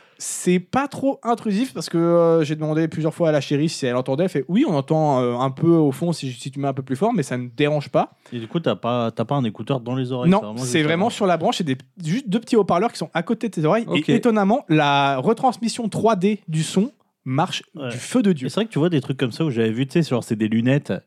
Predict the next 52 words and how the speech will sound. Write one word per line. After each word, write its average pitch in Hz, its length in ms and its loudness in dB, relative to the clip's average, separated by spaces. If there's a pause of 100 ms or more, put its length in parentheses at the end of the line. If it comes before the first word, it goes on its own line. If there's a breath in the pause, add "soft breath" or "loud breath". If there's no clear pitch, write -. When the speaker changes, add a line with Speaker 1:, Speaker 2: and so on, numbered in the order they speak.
Speaker 2:
et, 101 240 -2
euh, 92 500 -2
et 98 100 -4
tu - 100 -14
peux - 120 -2
écouter 113 280 -4
de 107 100 -4
la 104 60 -2
musique 107 260 -4
Speaker 1:
Ouais. 175 60 4
Speaker 2:
sur 185 120 2
les 98 120 -2
lunettes 120 340 0
avec 104 380 -2
Speaker 1:
Avec 147 140 0
des 139 60 -2
Speaker 2:
juste 131 160 -2
Speaker 1:
petits 123 40 2
Speaker 2:
la, 110 60 4
la, 208 80 6
la 208 80 2
Speaker 1:
haut-parleurs, 160 340 2
ouais. 127 80 2
Speaker 2:
branche, 123 300 -2
euh, 98 420 -2
juste 123 240 -14
la 131 80 -2
Speaker 1:
C'est 120 100 -2
un 156 40 4
Speaker 2:
branche. 151 100 -2
Speaker 1:
peu 240 80 2
le 233 60 2
même 233 160 2
principe. 185 320 0
Speaker 2:
Et - 20 -2
ça 113 200 0
me, 107 640 2
ça 131 120 -2
me 135 160 2
fascine 190 400 0
et 131 40 2
il 107 60 2
paraît 156 180 0
que - 80 -12
ça 104 80 0
marche 85 180 -6
vraiment 160 240 -4
bien, 107 160 -6
ouais. 82 200 -10
Speaker 1:
Et 143 360 4
ouais, 254 160 4
j'étais, 170 340 0